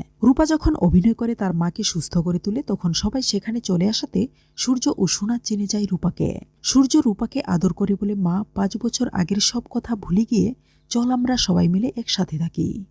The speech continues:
তখন রূপা বলে ওঠে, "সেটা সম্ভব না, আমি কিছুতেই ভুলতে পারবো না, কারণ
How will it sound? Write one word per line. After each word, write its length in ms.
তখন 360
রূপা 200
বলে 260
ওঠে, 320
"সেটা 300
সম্ভব 480
না, 240
আমি 200
কিছুতেই 460
ভুলতে 320
পারবো 280
না, 180
কারণ 260